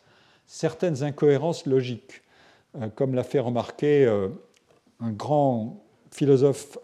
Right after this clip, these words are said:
euh, britannique, euh, qui a, est un célèbre marxiste d'ailleurs, mais un, un, un, un lecteur attentif et impitoyable de l'œuvre de Marx, tout en adhérant à des idéaux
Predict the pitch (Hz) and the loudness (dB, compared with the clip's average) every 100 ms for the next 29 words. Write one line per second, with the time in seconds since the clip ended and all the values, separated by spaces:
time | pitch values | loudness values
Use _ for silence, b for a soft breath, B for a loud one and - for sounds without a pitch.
0 | 123 104 98 113 120 135 127 151 156 120 | -14 -10 -8 -6 -6 -4 -4 -6 -6 -4
1 | 110 107 - 101 101 123 - 98 92 - | -4 -6 -6 -4 -4 -8 -12 -14 -12 -4
2 | 143 135 110 104 101 101 b b b b | 0 0 0 -4 -6 -10 b b b b
3 | b b b _ - 160 110 - - 151 | b b b _ -18 -8 -8 -8 -8 -8
4 | - - 107 104 123 165 107 95 _ - | -8 -2 0 2 2 2 0 -8 _ -20
5 | - 131 117 127 156 - 117 110 - 113 | -14 -6 0 2 2 0 -8 -8 -8 -8
6 | 104 - 113 123 151 233 110 143 147 175 | -6 -8 -12 -12 -14 -8 0 0 0 2
7 | 147 131 110 - - 127 127 120 - 196 | 2 2 -2 -6 -8 -6 -6 -8 -8 -8
8 | - - 135 135 151 - _ 139 139 151 | -10 -14 -2 0 0 -6 _ -8 -8 -8
9 | - 131 135 165 123 113 143 123 113 110 | -2 0 2 0 -2 0 -2 0 -2 -2
10 | 139 160 - - - B B B B B | -4 -8 -14 -16 -16 B B B B B
11 | _ 139 135 123 117 117 117 156 113 107 | _ -6 -4 0 0 0 -2 -2 -2 -6
12 | 113 107 107 143 160 | -6 -4 -2 -2 -4